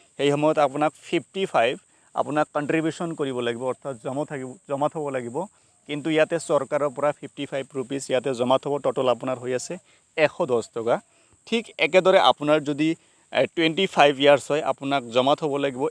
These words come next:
এইটি ৰুপিজ আৰু চৰকাৰৰ ফালৰ পৰা জমা হ'ব এইটি ৰুপিজ। আপোনাৰ টোটেল হৈ যাব ওৱান ছিক্সটি, ঠিক আছে? ঠিক একেদৰে আপোনাৰ যদি ফৰ্টি ইয়াৰ্ছ হয়, আপোনাক জমা থাকিব লাগি-, জমা থ'ব লাগিব টু হাণ্ড্ৰেড আৰু চৰকাৰৰ ফালৰ পৰা হৈ আছে কিমান?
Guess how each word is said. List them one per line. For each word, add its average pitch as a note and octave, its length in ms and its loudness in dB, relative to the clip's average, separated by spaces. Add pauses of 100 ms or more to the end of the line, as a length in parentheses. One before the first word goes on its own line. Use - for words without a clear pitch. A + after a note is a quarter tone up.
(100)
এইটি C#3+ 300 -2
ৰুপিজ D3+ 340 -2
আৰু C#3 180 0
চৰকাৰৰ C3+ 580 -2
ফালৰ C3 260 -6
পৰা C3+ 180 -4
জমা B2 300 -4
হ'ব C3 140 -6 (220)
এইটি C#3+ 260 -4
ৰুপিজ। G#2+ 280 -6
আপোনাৰ B2+ 280 -4
টোটেল C3+ 280 -2
হৈ C3+ 120 -2
যাব C#3+ 180 0
ওৱান C#3 640 2
ছিক্সটি, - 500 -8
ঠিক F3+ 140 0
আছে? F#3 200 2 (680)
ঠিক G#3+ 140 2
একেদৰে G3 340 8
আপোনাৰ F#3 260 6
যদি E3+ 160 -2
ফৰ্টি E3 440 4
ইয়াৰ্ছ D3+ 340 6
হয়, C3+ 140 4
আপোনাক C#3 320 0 (100)
জমা C3 180 2
থাকিব C#3+ 240 -12
লাগি-, C#3 220 -8 (120)
জমা C#3+ 200 -2
থ'ব D#3 200 -6
লাগিব D3 280 -8
টু E3+ 200 -12
হাণ্ড্ৰেড E3 380 -8 (360)
আৰু A#2+ 100 -6
চৰকাৰৰ D3 540 4
ফালৰ C#3+ 260 -2
পৰা D3 200 2 (220)
হৈ B2+ 160 0
আছে C3+ 200 -6
কিমান? E3+ 260 -6